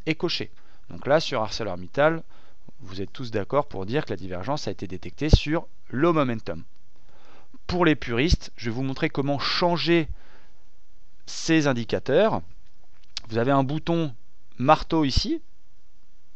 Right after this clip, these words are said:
Il vous suffit d'appuyer sur ce bouton. Un assistant de paramétrage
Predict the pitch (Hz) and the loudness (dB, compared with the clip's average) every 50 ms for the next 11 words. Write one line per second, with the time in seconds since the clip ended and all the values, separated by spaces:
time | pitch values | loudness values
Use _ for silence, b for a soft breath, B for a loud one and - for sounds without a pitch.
0 | - - - - 98 92 95 - - 165 180 170 160 - - 151 160 156 - - | -8 -6 -6 -6 -6 -6 -6 -6 -4 -2 2 2 2 2 2 0 0 0 0 -2
1 | 135 117 104 110 113 104 - 147 180 254 262 - - - - - - - - - | -4 -4 -4 -4 -6 -4 -4 -4 -4 -4 -6 -8 -8 -8 -8 -8 -8 -8 -8 -8
2 | - - - - - - - - - - - - - - - - - - - - | -8 -8 -8 -8 -8 -8 -8 -8 -8 -8 -8 -8 -8 -8 -8 -8 -8 -8 -8 -8
3 | - - - - - - - - - - - - - - - - - - - - | -8 -8 -8 -8 -8 -8 -8 -8 -8 -8 -8 -8 -8 -8 -8 -8 -8 -8 -8 -8
4 | - - - - - - - - - - - b b b b b b b b - | -8 -8 -8 -8 -8 -8 -8 -8 -8 -8 -8 b b b b b b b b -4
5 | - 190 220 233 220 220 202 - 190 185 - - - 185 180 175 175 160 - - | 0 2 4 6 6 4 4 2 2 2 2 2 4 4 4 4 2 0 -2 -4
6 | - - 127 156 175 - - 160 147 147 147 151 139 - 156 147 147 143 127 104 | -6 -4 -2 -2 2 4 6 6 6 6 4 0 0 2 6 6 6 6 6 2
7 | 95 | -2